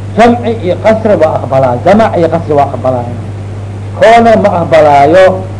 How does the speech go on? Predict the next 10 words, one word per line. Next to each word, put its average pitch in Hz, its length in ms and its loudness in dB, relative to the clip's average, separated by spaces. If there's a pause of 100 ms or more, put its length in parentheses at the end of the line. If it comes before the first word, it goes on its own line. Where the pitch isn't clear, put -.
(180)
jamciga 233 460 4
iyo 214 140 4
qasriga. 175 500 4 (1300)
Tan 240 220 0
oo 226 180 2
qasri 247 280 2
aan 220 160 2
aqbalaynin, 208 640 4 (440)
maxaa 170 340 0
waaye? 135 320 0